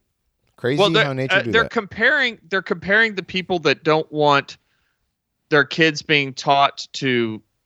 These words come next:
Speaker 2: you know, their daughters to lop their tits off and their kids to lop their dicks off, and,
Speaker 1: Oof.
Speaker 2: and if they're white, to, that everything that their ancestors have ever done is evil, and they're evil for being white.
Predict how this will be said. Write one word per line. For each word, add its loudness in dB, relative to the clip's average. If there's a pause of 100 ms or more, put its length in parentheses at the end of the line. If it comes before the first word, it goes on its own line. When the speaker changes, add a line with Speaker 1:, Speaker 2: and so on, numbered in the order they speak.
(420)
Speaker 2:
you 2
know, 4
their 0
daughters 2
to -2
lop 2
their 0
tits -2
off 4
and -6
their 0
kids -2
to -10
lop 2
their 2
dicks 0
off, 4
and, -2
Speaker 1:
Oof. -6
Speaker 2:
and 4
if -4
they're 4
white, 0
to, 0 (420)
that 2 (260)
everything -4 (160)
that -10
their -2
ancestors -2
have -4
ever 2
done -2
is -6 (520)
evil, 4
and 0
they're 4
evil -2
for -8
being 0
white. 0